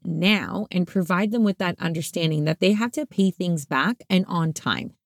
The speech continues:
This is not just free money that they can go and spend, 'cause that's usually where everybody gets in trouble, is in those independent years, let's call them, where, you know, you don't have mommy and daddy there behind you, but you're just like, "I'm gonna go spend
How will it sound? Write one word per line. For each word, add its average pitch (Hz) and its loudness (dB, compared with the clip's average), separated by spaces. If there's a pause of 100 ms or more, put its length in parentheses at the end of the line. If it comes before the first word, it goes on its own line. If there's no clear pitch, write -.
(120)
This 190 0
is 208 0
not 180 -2
just - -2
free 180 0
money - -2 (220)
that 170 2
they 165 2
can 156 -6
go 151 0
and 147 -6
spend, - -10
'cause 160 -4
that's 170 -2
usually 196 0
where 170 -4
everybody 190 0
gets 147 -4
in 151 -4
trouble, 135 0
is 143 -2
in 175 4
those 147 0 (320)
independent 202 2
years, 160 0
let's 165 -6
call 151 -4
them, 160 0
where, 151 2
you 151 2
know, 147 0
you 156 2
don't 185 4
have 196 2
mommy 170 4
and 180 4
daddy 156 2
there 151 4
behind 214 6
you, 185 4
but 170 -8
you're 151 -2
just - -8
like, - -8
"I'm - 2
gonna 523 0
go 466 2
spend 359 -6